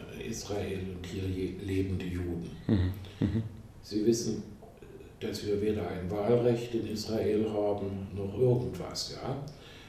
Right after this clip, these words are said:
Speaker 1: Das einz-, die einzige Beziehung zu Israel, die ich habe, und das geht so vielen Juden ebenfalls, ist, wir haben Verwandte dort,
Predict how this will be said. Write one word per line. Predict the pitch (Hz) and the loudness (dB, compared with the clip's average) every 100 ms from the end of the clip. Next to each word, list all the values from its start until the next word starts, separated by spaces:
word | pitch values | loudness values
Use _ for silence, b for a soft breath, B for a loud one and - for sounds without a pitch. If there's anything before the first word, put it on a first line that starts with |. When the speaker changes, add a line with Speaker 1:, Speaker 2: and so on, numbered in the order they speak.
| B | B
Speaker 1:
Das | - - | -10 -8
einz-, | - 107 113 - | -4 0 0 -2
die | 92 87 | -4 -4
einzige | 95 104 110 107 95 | -2 -2 -2 -4 -4
Beziehung | 85 - 117 117 110 | -4 -2 2 2 2
zu | 104 107 | 0 -2
Israel, | 101 - 92 92 92 95 | -2 -2 -2 0 0 -2
die | 95 | -4
ich | 117 - | -6 -2
habe, | 120 107 101 | -2 0 -2
und | 92 82 | -4 -4
das | 85 - | -6 -6
geht | 82 - | -8 -8
so | - - - - | -10 -10 -14 -12
vielen | 85 82 - - - | -8 -6 -8 -12 -12
Juden | 90 85 85 80 - - - - | -10 -8 -8 -10 -12 -16 -16 -12
ebenfalls, | 117 101 107 101 95 90 87 | -8 -6 -6 -6 -4 -6 -6
ist, | 92 92 - B B B B | -6 -8 -10 B B B B
wir | 98 | -4
haben | 87 87 | -4 -6
Verwandte | - 90 - 117 127 143 | -6 -6 0 2 2 2
dort, | 147 147 | 2 0